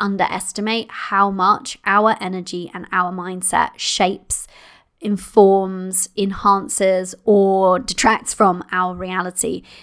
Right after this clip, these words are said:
It literally is the thing. And I didn't understand this. I knew, I understood the mindset aspect, but I didn't understand the energetics,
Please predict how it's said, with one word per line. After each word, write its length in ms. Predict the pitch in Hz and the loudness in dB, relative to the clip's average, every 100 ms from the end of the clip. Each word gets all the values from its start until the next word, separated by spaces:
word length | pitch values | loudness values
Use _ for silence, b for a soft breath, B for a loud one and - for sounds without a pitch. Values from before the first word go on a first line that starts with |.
| B | B
It 140 | 214 220 | -6 -2
literally 540 | 214 226 233 - 208 | 0 0 -2 -6 -4
is 140 | 190 185 | -4 -6
the 80 | |
thing. 380 | 180 180 170 165 | -8 -6 -6 -6
And 420 | - 175 185 190 - B B _ | -6 -6 -6 -8 -12 B B _
I 140 | 220 | 2
didn't 220 | 240 262 262 | 4 2 0
understand 520 | 240 226 - 226 220 | -4 -2 -2 -2 -2
this. 120 | 214 | -4
I 60 | 220 | -4
knew, 180 | 214 - - | -6 -6 -4
I 160 | 214 | -2
understood 420 | 220 240 - 214 208 | 0 -2 -2 -6 -4
the 60 | |
mindset 420 | 202 202 247 254 | -2 0 0 -2
aspect, 420 | 269 269 - - - | -2 -2 -2 -4 -2
but 120 | 202 | -4
I 80 | 202 | -2
didn't 180 | 214 | -6
understand 400 | 202 196 - 196 | -8 -10 -4 -4
the 100 | 190 | -4
energetics, 760 | 196 180 180 196 - - - | -8 -6 -6 -4 -4 -4 -6